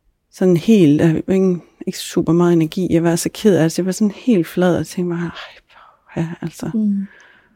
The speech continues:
Speaker 1: Og så var jeg vred også. Mega vred. Altså,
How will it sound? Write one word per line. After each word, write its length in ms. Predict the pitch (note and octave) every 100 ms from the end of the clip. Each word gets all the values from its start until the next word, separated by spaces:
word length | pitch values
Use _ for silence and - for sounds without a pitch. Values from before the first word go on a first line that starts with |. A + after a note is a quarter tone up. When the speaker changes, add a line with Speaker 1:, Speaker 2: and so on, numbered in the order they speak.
| _ _ _
Speaker 1:
Og 60 | -
så 120 | -
var 80 | C3+
jeg 160 | C3+ D3
vred 200 | D3 E3 -
også. 360 | D#3 - - _
Mega 560 | F#3+ A3 G#3 - - - -
vred. 160 | E2+ - -
Altså, 280 | E3 - -